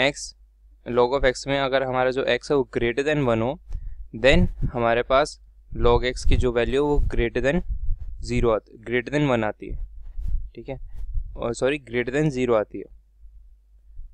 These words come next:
then log of x की वैल्यू हमारे पास greater than zero आती है। मतलब ये इस कंडीशन के लिए हमारे पास log of s,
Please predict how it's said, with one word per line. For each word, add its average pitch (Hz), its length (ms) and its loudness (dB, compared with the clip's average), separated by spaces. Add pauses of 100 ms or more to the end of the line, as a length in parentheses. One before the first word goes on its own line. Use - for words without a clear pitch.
(140)
then 120 240 0
log 120 220 4
of 127 160 0
x - 120 -16
की 131 100 -6
वैल्यू 123 280 0
हमारे 120 200 0
पास 135 280 -2
greater 120 240 0
than 143 180 2
zero 110 200 2
आती - 180 -6
है। 107 60 0
मतलब 143 360 0 (680)
ये 123 200 2
इस - 140 -2
कंडीशन 131 500 2
के 135 100 -2
लिए 131 140 0
हमारे 131 280 4
पास 139 280 0
log 127 220 2
of 131 80 0
s, 147 180 0